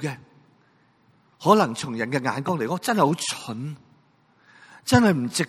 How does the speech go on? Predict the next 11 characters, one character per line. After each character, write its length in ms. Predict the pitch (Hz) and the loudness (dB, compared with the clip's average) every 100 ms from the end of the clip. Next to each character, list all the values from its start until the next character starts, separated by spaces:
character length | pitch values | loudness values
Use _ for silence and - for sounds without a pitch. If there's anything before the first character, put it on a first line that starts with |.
| - | -4
得， 140 | 196 - - - _ _ _ _ _ _ _ _ _ _ - | -6 -6 -16 -20 _ _ _ _ _ _ _ _ _ _ 2
係 180 | 202 | 4
唔 280 | 147 131 139 | 4 -2 -2
係 180 | 151 151 | 0 0
好， 440 | 139 151 220 233 - - | 0 0 0 -2 -8 -14
好 280 | - 160 233 | -4 0 2
有 220 | 208 165 | 4 2
智 320 | - - 151 | 2 -4 -2
慧？ 300 | 151 123 123 98 _ _ _ _ _ _ _ _ _ _ _ _ _ _ _ _ _ _ | -2 -4 -10 -16 _ _ _ _ _ _ _ _ _ _ _ _ _ _ _ _ _ _
但 200 | 135 117 117 | -2 0 -2
係 360 | 117 104 98 | -6 -6 -8